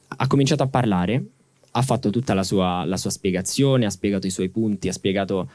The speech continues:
quali erano i problemi del, del socialismo in quel momento, e, e hanno cominciato a piovere le critiche.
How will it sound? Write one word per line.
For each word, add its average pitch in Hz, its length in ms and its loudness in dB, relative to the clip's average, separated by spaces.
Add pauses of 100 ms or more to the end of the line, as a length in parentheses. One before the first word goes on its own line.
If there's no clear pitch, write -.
quali 107 200 2
erano 104 180 0
i 101 40 -4
problemi 95 460 0
del, 92 340 0
del 95 180 -2
socialismo 95 500 -2
in 92 80 -4
quel 147 160 0
momento, 165 440 -2 (400)
e, 165 240 0
e 165 140 0 (100)
hanno 151 180 4
cominciato 113 400 2
a 95 40 0
piovere 95 320 2
le 87 80 0
critiche. 82 400 -6